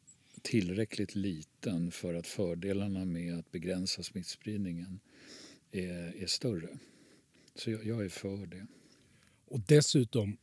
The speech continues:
Speaker 2: <clears throat> det finns ytterligare ett skäl att vaccinera tonåringar, anser jag. Eh, tonåringar börjar ju bli,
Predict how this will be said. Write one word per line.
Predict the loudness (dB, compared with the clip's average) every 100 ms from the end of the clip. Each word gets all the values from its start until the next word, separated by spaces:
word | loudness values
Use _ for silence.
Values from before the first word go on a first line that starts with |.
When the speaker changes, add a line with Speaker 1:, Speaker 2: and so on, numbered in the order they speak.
| _ 8 12 12
Speaker 2:
<clears throat> | 10 2 -14 -20 -4
det | 4
finns | 6 8
ytterligare | 8 10 8
ett | 8
skäl | 6 4 2
att | -4 -2
vaccinera | -2 4 4 4 0
tonåringar, | 6 6 8 6 4 4
anser | 2 2
jag. | 4 4 2 -2 -10 -20 -20 -6
Eh, | -2 6
tonåringar | 8 10 10 8 8 6
börjar | 6 8 8 8
ju | 10 8
bli, | 8 4 4